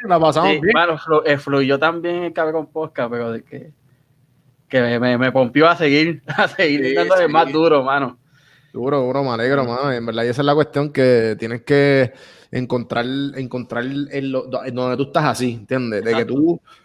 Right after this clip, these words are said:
Speaker 1: estés fluyendo constantemente y que no, y que no, tú no tengas que sacarlo como que, "Ay, tengo que hacer esto".
Speaker 2: Forzarlo,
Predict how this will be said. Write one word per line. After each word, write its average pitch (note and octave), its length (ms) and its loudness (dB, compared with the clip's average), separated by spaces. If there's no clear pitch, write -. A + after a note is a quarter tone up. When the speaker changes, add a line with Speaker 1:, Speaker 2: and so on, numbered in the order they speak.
Speaker 1:
estés - 180 0
fluyendo E3 520 4
constantemente E3 720 2
y C3 60 0
que B2 120 -4
no, A#2+ 260 -6
y C3+ 160 -4
que B2+ 120 -4
no, B2 160 -8
tú - 240 -12
no C#3 140 -4
tengas D#3+ 340 0
que C#3 400 4
sacarlo C#3 840 2
como B2 200 -8
que, A#2+ 80 -4
"Ay, D3 360 4
tengo C3+ 180 -4
que C#3 60 2
hacer C#3+ 180 0
esto". C3+ 120 2
Speaker 2:
Forzarlo, E3 560 2